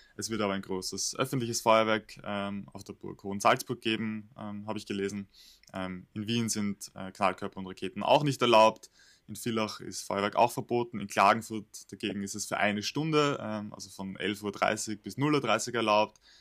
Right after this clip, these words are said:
In Graz gibt's statt einem Feuerwerk eine Lichtershow, ähm, und im Burgenland ist, ähm, kein öffentliches Feuerwerk geplant und in Oberösterreich wiederum gibt's ganzjähriges Verbot und auch keine Ausnahmen. Also es ist, äh, sehr diffus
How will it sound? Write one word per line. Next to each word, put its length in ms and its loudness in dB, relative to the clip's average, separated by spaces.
In 120 -8
Graz 340 4
gibt's 280 -8
statt 200 0
einem 380 -4
Feuerwerk 480 0
eine 100 -4
Lichtershow, 840 -2
ähm, 520 -6
und 640 -8
im 120 -10
Burgenland 380 -4
ist, 400 -10
ähm, 300 -12
kein 200 2
öffentliches 420 -6
Feuerwerk 280 -4
geplant 540 -4
und 260 -8
in 100 -8
Oberösterreich 540 0
wiederum 500 -4
gibt's 520 -10
ganzjähriges 480 2
Verbot 460 2
und 120 -8
auch 160 -6
keine 200 -2
Ausnahmen. 540 2
Also 260 -2
es 140 -4
ist, 400 -6
äh, 320 -8
sehr 240 -4
diffus 640 -6